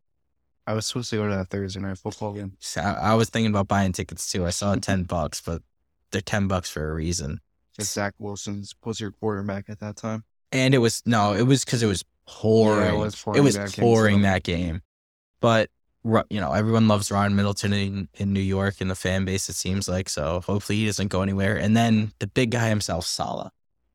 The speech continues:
Speaker 2: I, I don't know wh-, where to sit with Saleh because I,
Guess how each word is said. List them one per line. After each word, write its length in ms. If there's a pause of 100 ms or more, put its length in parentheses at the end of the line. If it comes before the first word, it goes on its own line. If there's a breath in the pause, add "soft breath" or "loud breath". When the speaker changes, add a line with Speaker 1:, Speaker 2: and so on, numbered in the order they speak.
Speaker 2:
I, 320
I 20
don't 160
know 400
wh-, 500
where 140
to 80
sit 200
with 120
Saleh 420
because 540 (180)
I, 100